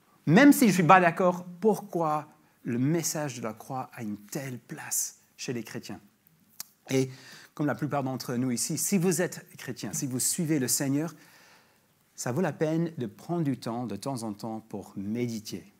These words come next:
Méditer, euh, ce qui s'est passé à la croix. D'ailleurs, Martin Luther,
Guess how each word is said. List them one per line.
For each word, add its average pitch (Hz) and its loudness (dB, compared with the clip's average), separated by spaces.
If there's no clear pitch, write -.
Méditer, 131 -2
euh, 107 -4
ce - -8
qui 117 -4
s'est 104 -2
passé 110 -6
à 101 -8
la 95 -10
croix. - -18
D'ailleurs, 117 -4
Martin 147 0
Luther, 127 0